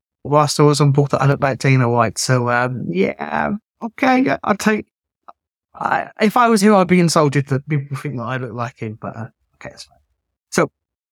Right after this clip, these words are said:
you don't always have to, have to go ashore. So for example, the first port that we went to, uh, on the cruise was, uh, to Portland. And I used to live not that far away from it. So I decided I wanted to stay on board the ship. So what I did was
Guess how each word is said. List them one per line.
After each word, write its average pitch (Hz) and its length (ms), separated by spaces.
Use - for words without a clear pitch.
you 208 80
don't 277 160
always 226 260
have 202 280
to, 196 140
have 180 260
to 175 80
go 156 420
ashore. 160 480
So 139 220
for 165 140
example, 175 520
the 139 220
first 226 380
port 185 280
that 139 180
we 185 200
went 107 300
to, 131 220
uh, 110 200
on 113 180
the 110 80
cruise 120 400
was, 127 640
uh, 131 200
to - 120
Portland. 127 560
And 165 100
I 214 120
used 196 260
to 151 80
live 151 300
not - 100
that 127 140
far 131 160
away 143 180
from 120 220
it. 95 80
So 135 120
I 151 80
decided 165 440
I 151 40
wanted 147 180
to 143 60
stay 147 240
on 139 140
board 127 240
the 117 80
ship. - 320
So - 200
what 160 180
I 147 100
did 139 240
was 135 240